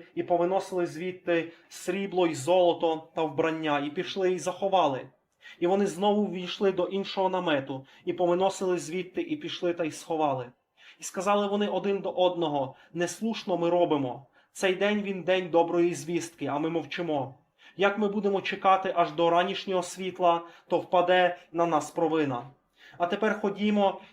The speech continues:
і ввійдімо й донесімо царевому дому". І прийшли вони, і покликали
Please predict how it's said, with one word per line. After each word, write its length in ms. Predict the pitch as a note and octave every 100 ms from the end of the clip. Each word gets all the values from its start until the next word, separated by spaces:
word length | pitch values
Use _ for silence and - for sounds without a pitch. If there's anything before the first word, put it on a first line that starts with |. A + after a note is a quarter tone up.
| -
і 120 | F3+
ввійдімо 540 | D#3+ F3+ D#3 G#3 G3
й 40 | F3
донесімо 580 | F3 F3 - G3+ G3
царевому 1400 | F#3 - F3 F3 F3 F3 F3 - _ D3+ F3 F3 F3+ F3
дому". 460 | C#3 E3 C#3 B2+ - _ _ _ - -
І 80 | F3+
прийшли 400 | G3 F#3+ - G#3+
вони, 400 | G3+ G3 G3 G3 - -
і 80 | F3+
покликали 800 | F#3 F3+ G3+ G3 F#3+ F#3 F3+